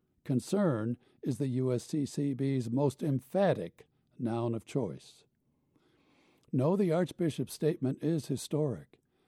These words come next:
After more than a year, he has finally said out loud what bishops promised in November twenty nineteen to make their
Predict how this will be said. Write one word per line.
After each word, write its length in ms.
After 320
more 260
than 200
a 20
year, 360
he 160
has 200
finally 480
said 300
out 180
loud 420
what 240
bishops 460
promised 600
in 100
November 400
twenty 380
nineteen 600
to 180
make 300
their 280